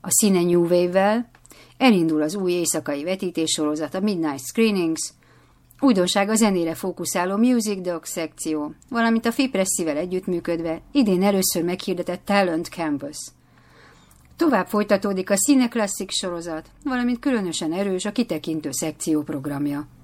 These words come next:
A fesztivál díszvendége Juliette Binoche lesz. A fesztivál hangulatról a premierek, a Miskolcra érkező alkotók, a kerekasztal beszélgetések,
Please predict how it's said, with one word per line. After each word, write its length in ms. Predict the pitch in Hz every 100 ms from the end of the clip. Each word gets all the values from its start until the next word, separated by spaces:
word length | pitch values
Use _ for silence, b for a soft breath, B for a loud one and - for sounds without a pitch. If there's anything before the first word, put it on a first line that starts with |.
| -
A 80 | -
fesztivál 460 | 226 226 160 - -
díszvendége 760 | 190 214 180 175 170 165 180
Juliette 540 | 220 226 233 202 185 170
Binoche 420 | 160 151 - -
lesz. 320 | - - - - b b b b b b b -
A 60 |
fesztivál 460 | - 202 - 175 156
hangulatról 640 | 170 196 190 180 185 180
a 80 | 131
premierek, 680 | - 208 202 185 175 170 180
a 60 | 202
Miskolcra 540 | 214 - - 175 -
érkező 460 | 160 151 - 143 147
alkotók, 640 | 170 185 175 - 160 - -
a 100 | -
kerekasztal 600 | 214 208 196 175 175 160
beszélgetések, 920 | 156 - 151 151 151 151 147 147